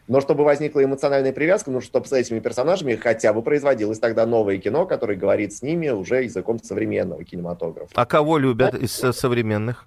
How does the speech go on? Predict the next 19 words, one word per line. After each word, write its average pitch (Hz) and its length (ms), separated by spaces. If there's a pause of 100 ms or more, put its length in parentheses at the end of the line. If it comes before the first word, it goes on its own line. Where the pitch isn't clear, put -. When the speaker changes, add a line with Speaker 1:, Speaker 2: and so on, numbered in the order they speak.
Speaker 2:
Вот 110 160
кто 110 220
Speaker 1:
А. 196 40
Speaker 2:
является 175 460
примером 143 440
для 127 140
подражания 131 1000
д-, 107 200
детишек? 127 480
Я 123 100
так 123 140
думаю, 127 220
что - 140
как - 160
раз 110 160
это 113 160
вы 95 140
и 95 40
выясняли. 101 580